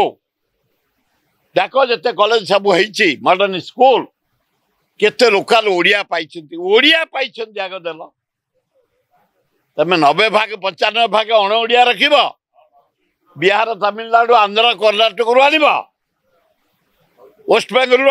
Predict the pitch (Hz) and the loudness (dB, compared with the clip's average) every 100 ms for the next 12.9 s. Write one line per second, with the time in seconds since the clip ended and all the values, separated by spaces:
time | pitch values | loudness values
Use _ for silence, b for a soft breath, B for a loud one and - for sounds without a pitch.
0 | 277 311 285 190 117 _ _ _ _ _ | 2 2 2 0 -4 _ _ _ _ _
1 | - 180 214 208 185 - 190 233 226 196 | -6 -2 0 0 -2 -2 0 0 0 0
2 | 208 196 190 185 196 208 196 233 247 247 | 2 2 2 2 0 0 0 0 0 0
3 | 247 165 247 185 117 _ _ _ _ _ | -2 -2 0 0 -4 _ _ _ _ _
4 | _ _ 190 214 175 233 220 247 247 247 | _ _ -2 -2 2 2 2 4 4 2
5 | 254 190 240 214 147 - _ _ _ _ | -2 -2 0 0 -2 -10 _ _ _ _
6 | _ 185 226 226 220 247 240 240 247 247 | _ 0 0 2 2 4 2 2 2 4
7 | 247 226 254 247 185 - _ _ _ _ | 0 0 0 2 0 -4 _ _ _ _
8 | _ _ - 220 247 214 220 254 214 202 | _ _ -2 0 0 0 0 0 0 0
9 | 254 247 240 247 240 262 190 262 240 175 | 0 2 0 0 0 -2 0 2 2 0
10 | - _ _ _ _ _ _ _ _ _ | -6 _ _ _ _ _ _ _ _ _
11 | 208 214 214 220 208 214 190 190 254 277 | 0 0 0 -2 -2 -2 -2 -2 0 -2
12 | 175 220 233 220 226 190 - 208 185 | -4 -2 0 0 -4 -8 -6 -4 -4